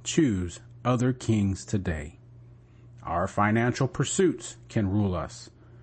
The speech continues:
There are unhealthy ambitions that drive us. And I've already said too much to get into how our political ideologies can shape our perspectives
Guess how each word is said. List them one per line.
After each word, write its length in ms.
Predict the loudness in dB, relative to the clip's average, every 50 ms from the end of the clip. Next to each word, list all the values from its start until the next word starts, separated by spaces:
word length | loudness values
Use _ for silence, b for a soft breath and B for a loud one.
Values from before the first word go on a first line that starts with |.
| B B B B B
There 200 | 0 0 2 2
are 240 | 2 4 4 2 2 B B B B B
unhealthy 760 | 0 0 2 2 2 2 2 2 2 2 2 0 0 0 0
ambitions 720 | 2 2 2 2 4 4 2 2 2 0 0 0 0 0 0
that 200 | 0 0 0 0
drive 400 | 2 2 2 4 2 2 0 -2
us. 400 | -6 -10 -12 -16 -18 -18 -20 -20 -20 -20 -14 -6 -2
And 220 | 0 0 0 0 B B B B B B B B -8
I've 140 | -2 2 4
already 320 | 6 6 6 6 4 4
said 340 | 2 2 2 2 2 0 0
too 180 | 0 2 4 4
much 460 | 4 4 2 0 -2 -6 -12 -14 -14 -4
to 80 | -2 0
get 180 | 2 2 4 2
into 200 | 2 2 2 0
how 260 | 2 2 2 2 2
our 200 | 2 2 2 2
political 560 | 2 2 2 4 4 4 4 2 2 0 0
ideologies 880 | 0 0 0 0 0 0 2 2 2 2 2 2 0 0 0 0 0
can 240 | 0 0 2 2 2
shape 380 | 0 0 0 2 2 0 -2 -2 0
our 180 | 2 2 2
perspectives 760 | 2 0 -4 -6 -2 0 0 0 0 0 0 0 0 -2 -4